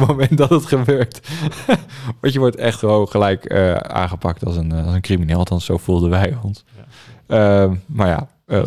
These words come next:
Speaker 1: leuke anekdote zo over, ehm, over Schiphol nog.
Speaker 2: Ik hoop
Speaker 1: Hey.
Speaker 2: dat je de volgende keer ook een keer iets leuks meemaakt.
Speaker 1: Nou, kijk, nou, dat is dan iets anders. Ik heb, ehm, even kijken, ik was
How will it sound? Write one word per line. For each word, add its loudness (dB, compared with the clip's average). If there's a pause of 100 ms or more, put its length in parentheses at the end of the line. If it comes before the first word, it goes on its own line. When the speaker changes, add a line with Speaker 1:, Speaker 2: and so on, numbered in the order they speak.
Speaker 1:
leuke 0
anekdote 0
zo 2
over, -4
ehm, -2 (320)
over -2
Schiphol 0
nog. -6
Speaker 2:
Ik -20 (920)
hoop -20
Speaker 1:
Hey. 0
Speaker 2:
dat -4
je -8
de -6
volgende -8
keer -8
ook -8
een -10
keer -8
iets -14
leuks -4
meemaakt. -12 (1200)
Speaker 1:
Nou, 0
kijk, 0
nou, 2
dat 4
is -2
dan -2
iets -6
anders. 0
Ik -2
heb, 0
ehm, 0 (100)
even -14
kijken, -4
ik -8
was -4